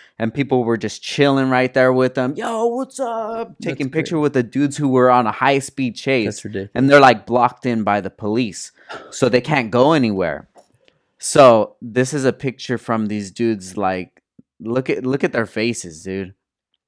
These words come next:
Speaker 1: Isn't it crazy? They're just like,
Speaker 2: Yeah,
Speaker 1: "Dude,
Speaker 2: that's so gangster.
Speaker 1: we're fucking,
Speaker 2: Yeah, you were
Speaker 1: that's it.
Speaker 2: screwed. <laughs> That
Speaker 1: That's
Speaker 2: was
Speaker 1: it."
Speaker 2: fun. <laughs>
Speaker 1: It was fun, like, that's it, you know?
Speaker 2: <laughs> That's
Speaker 1: And I wanna make
Speaker 2: crazy.
Speaker 1: that into a shirt
Speaker 2: Yeah,
Speaker 1: right
Speaker 2: for
Speaker 1: there. So that's
Speaker 2: sure.
Speaker 1: one of the ideas I have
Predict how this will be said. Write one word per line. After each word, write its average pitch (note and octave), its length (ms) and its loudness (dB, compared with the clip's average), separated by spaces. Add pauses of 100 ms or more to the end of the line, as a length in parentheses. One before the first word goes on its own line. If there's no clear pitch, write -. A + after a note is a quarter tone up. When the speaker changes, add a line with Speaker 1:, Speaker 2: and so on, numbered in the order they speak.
(1500)
Speaker 1:
Isn't D#3+ 260 2
it D#3 120 0
crazy? C#3 440 2
They're B2+ 200 0
just B2+ 200 -4
like, A#2+ 180 4
Speaker 2:
Yeah, B2 120 4
Speaker 1:
"Dude, A#2+ 180 2
Speaker 2:
that's G#2 100 -2
so C3 160 2
gangster. C3+ 720 -6
Speaker 1:
we're A#2+ 180 4
fucking, A#2+ 380 2
Speaker 2:
Yeah, C3+ 180 6
you A#2 100 2
were B2+ 80 4
Speaker 1:
that's C3+ 140 2
it. B2 60 2
Speaker 2:
screwed. A2 380 4
<laughs> - 80 -20
That E3+ 260 0
Speaker 1:
That's C#3 160 4
Speaker 2:
was C#3 140 0
Speaker 1:
it." A2+ 40 0
Speaker 2:
fun. A#2 320 0 (100)
<laughs> - 100 -4 (360)
Speaker 1:
It D#3+ 120 4
was D#3+ 180 4
fun, D3 340 4
like, A2 240 -2
that's A2 240 -2
it, G#2 200 -2
you G2+ 120 -8
know? G#2 320 0
Speaker 2:
<laughs> - 40 -16
That's B2 220 -6
Speaker 1:
And A#2+ 120 2
I A#2+ 80 6
wanna C3+ 220 4
make A#2+ 220 4
Speaker 2:
crazy. G#2+ 120 -4
Speaker 1:
that A#2+ 320 6 (340)
into A2+ 380 -6
a G2+ 80 -2
shirt G#2+ 420 -4
Speaker 2:
Yeah, A2 60 2
Speaker 1:
right A2+ 160 6
Speaker 2:
for G2 60 -2
Speaker 1:
there. A2+ 220 4
So G#2 140 -4
that's G#2 220 0
Speaker 2:
sure. G#2 80 -6
Speaker 1:
one G#2+ 80 -2
of G2+ 80 -2
the F#2+ 60 0
ideas F#2+ 400 -2
I F#2 140 2
have F#2 280 -2